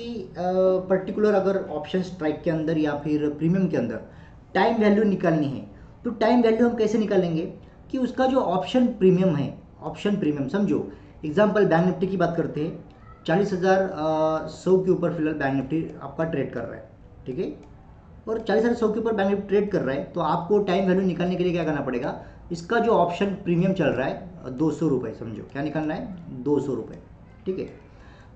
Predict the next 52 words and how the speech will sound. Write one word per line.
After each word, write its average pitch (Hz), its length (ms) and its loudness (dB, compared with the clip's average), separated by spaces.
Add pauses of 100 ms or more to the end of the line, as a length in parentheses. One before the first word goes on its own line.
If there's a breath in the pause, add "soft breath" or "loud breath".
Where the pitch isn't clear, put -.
(140)
Example, 196 640 2 (380 loud breath)
अगर 262 300 6
वो 220 280 0
जो 247 180 2
strike 202 360 0
price 220 240 4
अगर 214 200 0
वो 196 260 2 (140)
at 175 100 2
the 202 140 2
money 190 260 4
है 139 300 -4 (440 loud breath)
या 233 200 4
फिर 254 220 2
वो 233 400 -2 (400)
in 220 100 2
the 220 200 4
money 214 220 4
हो 165 80 4
सकती 165 300 -4
है 160 100 -2
या 170 160 0
फिर 202 200 -2
out 160 140 0
of 190 100 0
the 165 100 0
money 170 180 2
हो 143 60 2
सकती - 260 -6
है, 196 60 0
अगर 190 140 0
out 185 220 4
of 226 120 0
the 240 100 4
money 226 300 0
हो 220 80 2
सकती 208 280 -2
है 208 60 2
तो - 100 -2
आपका - 260 0
उसमें 196 420 0 (360 loud breath)
time 196 180 4
value 170 200 6
का 180 80 4
पैसा 170 220 2
रहेगा, 147 240 2
आपको 160 220 2
समझ 151 180 -4
में 156 100 -2
आ 139 100 0
रहा 131 100 -2
होगा। 110 260 -8